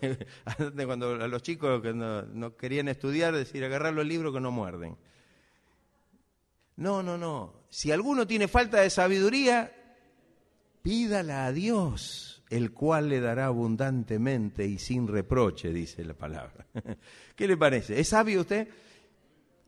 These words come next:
Qué humildes que son todos. <laughs> ¿O no son sabios? <laughs> Pero ojalá que seamos sabios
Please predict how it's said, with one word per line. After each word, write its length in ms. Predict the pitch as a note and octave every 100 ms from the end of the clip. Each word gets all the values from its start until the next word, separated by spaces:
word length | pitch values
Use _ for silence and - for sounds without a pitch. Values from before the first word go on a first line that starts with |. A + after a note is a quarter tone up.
| _ _ _ _ _ _ _ _ _ _ _ _ _
Qué 180 | - C#3
humildes 500 | B2 A#2+ B2 A2 F#2+
que 120 | F#2
son 220 | F2 G2 F#2
todos. 340 | G#2 G2 D#2+ D2+ - - - - - - - - _ _ _
<laughs> 1800 | C3 - A#2+ - _ _ _ _ _ - - - _ _ _ _ _ -
¿O 100 | A#2+
no 140 | A#2+
son 180 | B2 A2+
sabios? 440 | C#3+ A#2 E2 D#2+ - - - _ _ - _ _ _ _ _ _ _ _
<laughs> 300 | A#2+ - - - - - - _ _ _ _ _ _ _
Pero 200 | - G#2+
ojalá 260 | G2 A2+ B2+
que 80 | A#2
seamos 380 | - A#2+ G#2+ -
sabios 600 | C3 B2+ A#2+ G2 -